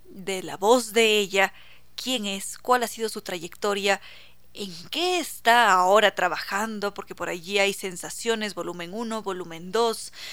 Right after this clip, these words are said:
y, y también nos sentimos muy orgullosos de todo el trabajo que se ha hecho en colaboración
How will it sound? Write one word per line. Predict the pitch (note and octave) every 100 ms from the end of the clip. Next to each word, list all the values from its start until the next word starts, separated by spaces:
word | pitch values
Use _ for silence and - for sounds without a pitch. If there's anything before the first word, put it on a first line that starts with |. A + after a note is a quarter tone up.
| - - -
y, | - G#3 G3 F#3+ F#3 D3+ - -
y | G#3
también | F#3+ F#3+ G3+ G3+ G#3 G3+ F#3+ E3 - - - - - - - - - - - - - - - - -
nos | A3
sentimos | - F3+ F#3+ G#3+
muy | G#3+ B3+
orgullosos | A#3+ A3 G#3 G#3 A3
de | G3
todo | G3+ G#3
el | G3
trabajo | F#3+ F3+ F#3 G3+
que | G3
se | -
ha | F3
hecho | F3 - F3+
en | E3 F3
colaboración | F3+ F#3+ F3+ F#3 - A#3 A3+